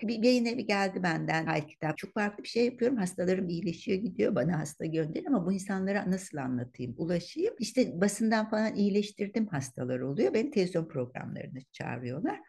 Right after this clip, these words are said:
Ben sürekli onlara gitmeye başladım. Sürekli anlatmaya başladım. Nöral terapi anlatıyorum, şey yapıyorum. O zaman çocuğum o, yani onunla uğraşıyorum. O yüzden de oradan duyulmuş kitap tekniğiyle geldi. O zaman dedim halka ulaşacak,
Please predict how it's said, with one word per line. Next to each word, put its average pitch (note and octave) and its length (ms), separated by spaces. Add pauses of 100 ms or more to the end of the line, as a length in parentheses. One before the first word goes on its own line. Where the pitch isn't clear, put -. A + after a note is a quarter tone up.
Ben A3+ 120
sürekli D4+ 460
onlara G3 300
gitmeye - 480
başladım. A3 420
Sürekli A#3 380
anlatmaya C3+ 580
başladım. C3 500
Nöral C#3+ 340
terapi A#2+ 380
anlatıyorum, C3 640
şey D3+ 160
yapıyorum. F#3 380
O D3 40
zaman C#3 260 (280)
çocuğum D3 360
o, A2 180
yani G2+ 240
onunla B2 320
uğraşıyorum. F3+ 680 (120)
O C4 80
yüzden G#3+ 340
de - 60
oradan G3 400
duyulmuş G3+ 360
kitap - 340
tekniğiyle B2 580
geldi. A#3+ 500
O D#4+ 40
zaman C#4 320
dedim B3 220
halka G#3+ 380
ulaşacak, D#3+ 600